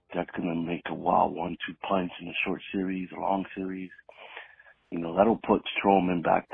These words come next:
to, I guess, uh, the fourth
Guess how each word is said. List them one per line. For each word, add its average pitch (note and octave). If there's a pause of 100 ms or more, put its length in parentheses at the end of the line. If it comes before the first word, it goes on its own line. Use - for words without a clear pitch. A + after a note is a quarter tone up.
to, E2 (360)
I D2+
guess, E2 (1000)
uh, F2+ (800)
the - (140)
fourth B2